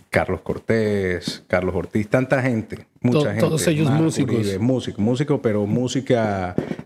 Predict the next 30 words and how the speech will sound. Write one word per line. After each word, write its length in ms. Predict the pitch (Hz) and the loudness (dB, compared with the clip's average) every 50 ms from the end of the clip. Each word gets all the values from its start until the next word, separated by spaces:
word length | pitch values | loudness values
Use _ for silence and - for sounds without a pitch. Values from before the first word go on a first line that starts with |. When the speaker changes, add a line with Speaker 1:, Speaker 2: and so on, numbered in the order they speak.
| - | 0
Speaker 1:
de 100 | - 110 | 2 2
esa, 280 | 110 107 135 135 127 117 - - | 2 4 2 0 0 0 -2 -4
de 240 | 127 123 120 120 117 | -2 0 2 2 2
la 160 | 113 113 107 | 2 2 0
raíz, 420 | 101 101 98 110 120 120 104 - | 0 0 0 2 2 2 0 -2
como 220 | - - 104 107 110 | -2 0 0 2 2
dice, 540 | 113 120 120 139 135 127 117 117 120 101 92 | 2 2 2 2 2 2 2 2 0 0 -2
Speaker 2:
Ok. 60 | - | -2
Speaker 1:
como 120 | 107 110 | 0 0
dice 160 | 117 110 131 | 2 2 2
la 80 | 131 123 | 2 2
canción, 240 | 107 104 - 131 123 | 0 0 0 0 0
hasta 160 | 107 - 110 | 0 0 0
la 140 | 104 101 95 | 0 0 0
raíz, 360 | 95 98 110 117 110 101 92 | 0 0 0 2 2 0 0
¿no? 180 | 98 107 123 139 | 0 -2 0 2
Speaker 2:
Ok, 180 | 147 139 131 | 2 2 2
ellos 340 | 151 147 147 139 151 156 - | 2 2 2 2 2 0 2
también 340 | - 143 139 143 135 135 135 | 2 2 2 4 2 2 0
son 200 | 123 - 139 131 | 2 2 2 2
venezolanos. 640 | 131 131 127 131 117 - 135 123 131 135 127 123 120 | 2 2 2 2 0 2 2 2 2 2 2 2 2
Speaker 1:
No, 260 | 143 156 156 143 135 | 2 4 4 4 4
ellos 200 | 131 131 147 139 | 2 2 0 0
son, 360 | 147 165 156 156 151 151 123 123 143 143 131 104 | 2 2 2 2 0 -2 -6 -4 -2 -2 0 2
eh, 140 | 156 165 175 | 2 2 2
una, 500 | 170 180 185 190 190 185 180 156 143 117 | 2 0 0 0 2 2 2 0 0 -2
una 200 | 135 147 151 160 | -2 0 0 0
inmensa 420 | 160 156 156 156 156 147 - 151 | 2 2 2 2 2 2 2 2
masa 320 | 143 143 143 139 131 - 139 | 2 2 2 2 2 0 0
lati-, 320 | 131 120 107 107 101 - | 0 2 0 0 -4 -6